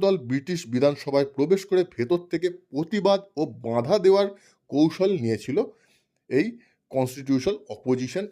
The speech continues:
এই চিন্তাভাবনার মাধ্যমে। নেক্সট প্রশ্ন, তার পুত্র ছিলেন, এখানে অপশন কি কি রয়েছে? চিত্তপ্রিয় দাস, সত্যেন্দ্রনাথ দাস, সুধীন্দ্রনাথ দাস,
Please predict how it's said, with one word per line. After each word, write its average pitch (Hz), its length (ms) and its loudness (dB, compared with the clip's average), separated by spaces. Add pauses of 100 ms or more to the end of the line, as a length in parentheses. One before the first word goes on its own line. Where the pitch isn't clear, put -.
(180)
এই 202 80 0 (180)
চিন্তাভাবনার 113 600 -6 (260)
মাধ্যমে। 82 400 -8 (1600)
নেক্সট 127 360 6
প্রশ্ন, - 200 -20 (1000)
তার 175 240 6 (180)
পুত্র 147 300 -2 (160)
ছিলেন, 82 260 -6 (200)
এখানে 131 220 0
অপশন 147 260 -6
কি 151 140 -12
কি 151 100 0
রয়েছে? 147 260 4 (520)
চিত্তপ্রিয় 143 540 4 (120)
দাস, 165 180 2 (280)
সত্যেন্দ্রনাথ 117 760 2 (120)
দাস, 151 180 4 (340)
সুধীন্দ্রনাথ 160 640 2 (180)
দাস, 123 180 4